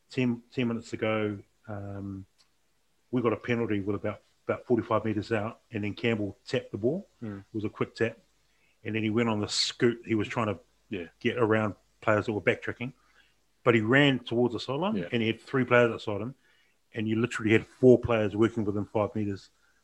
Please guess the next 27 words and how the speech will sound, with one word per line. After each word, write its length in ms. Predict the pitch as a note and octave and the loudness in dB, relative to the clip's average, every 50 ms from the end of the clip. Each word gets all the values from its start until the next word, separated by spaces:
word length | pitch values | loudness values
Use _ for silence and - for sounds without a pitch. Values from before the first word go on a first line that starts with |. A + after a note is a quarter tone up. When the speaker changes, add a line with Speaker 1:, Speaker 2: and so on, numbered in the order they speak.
| _ _ _ _ _ | _ _ _ _ _
Speaker 1:
and 100 | A2+ G#2+ G#2 | -6 -4 -4
I 40 | |
think 160 | F#2+ - A2 F#2+ | -2 -2 -4 -4
he 40 | G#2 | -2
tried 180 | - - A2 | 0 0 0
to 80 | G#2 G2+ - _ _ _ _ _ | 0 0 -4 _ _ _ _ _
throw 180 | - A#2 G#2+ G2+ | -4 -2 -2 -2
this 140 | G2 F#2+ | -2 -6
basketball, 340 | - - G2+ G#2 G2+ - - - | -6 -4 -4 -4 -2 -4 -6 -4
Porter 240 | - A2 G2+ - | -4 -4 -4 -4
went 120 | G#2+ G2+ G#2 | -4 -4 -2
over, 180 | G#2 G2+ G2 G#2 | -2 -2 -4 -4
it 100 | G2+ A#2 | -2 -2
went 200 | G#2+ A2 A2 A2 | 0 0 0 0
out. 240 | A2 G#2 G2+ G#2 - _ _ _ _ _ _ _ _ _ _ _ - | 0 -2 -2 -6 -10 _ _ _ _ _ _ _ _ _ _ _ 0
Blues 200 | A2+ A#2 A2 A2 | 2 2 2 2
got 140 | - A2+ - | 0 -4 -4
the 60 | G#2+ | -4
line 260 | G2+ G#2 G#2+ G#2 G2+ | -4 -2 -2 -2 -2
out. 140 | G2 G#2+ - | -4 -4 -4
I 80 | - G#2+ | -4 -4
think 180 | - - C#3 A#2 | -4 -4 -2 0
we 60 | C3 | 2
won 160 | B2 A#2+ A2 | 2 2 2
the 80 | G2+ G2 | 0 0
line 240 | G#2 A2+ A2+ G2+ | 0 0 0 0
out, 220 | G2+ G2 A#2 - | -2 -4 -8 -10